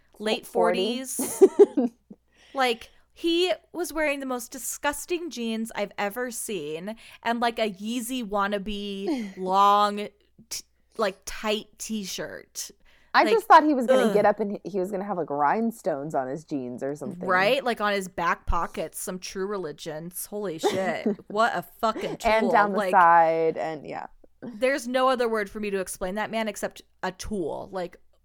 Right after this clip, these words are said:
Speaker 1: ew, barf. I forgot what he looked like. <laughs> He just sucks. Um, but yeah, him and Colton chat, and you can just tell Colton is feeling really uneasy about Hannah. He knows how Hannah feels about him, but he keeps saying, like,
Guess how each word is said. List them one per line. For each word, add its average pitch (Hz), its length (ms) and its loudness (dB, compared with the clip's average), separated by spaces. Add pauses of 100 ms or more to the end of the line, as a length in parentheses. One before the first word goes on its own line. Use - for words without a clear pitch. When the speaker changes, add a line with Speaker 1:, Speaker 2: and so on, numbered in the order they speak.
(360)
Speaker 1:
ew, 175 400 -2 (140)
barf. 165 300 -6 (160)
I 220 120 -2
forgot 214 680 0
what 185 260 -4
he 196 140 -12
looked 175 420 -8
like. 143 640 -12
<laughs> - 40 -20 (420)
He - 300 -2
just - 480 -2
sucks. - 680 0 (460)
Um, 190 560 -2 (580)
but 254 100 0
yeah, 247 180 8
him 247 180 -2
and 330 140 -6
Colton 294 420 -6
chat, 226 500 0
and 226 140 -6
you 240 60 -10
can 359 120 -6
just 415 240 -10
tell 185 300 -2
Colton 208 640 -4 (600)
is 196 500 -4
feeling 214 340 -2
really 208 260 -2
uneasy 196 600 -8
about 190 280 -4
Hannah. 180 500 -6
He 220 220 -8
knows 208 240 -4
how 220 100 -4
Hannah 190 360 -8
feels 185 440 -8
about 190 240 -6
him, 190 380 -8
but 190 140 -10
he 196 400 -18
keeps - 340 -18
saying, 180 260 -6
like, 160 160 -12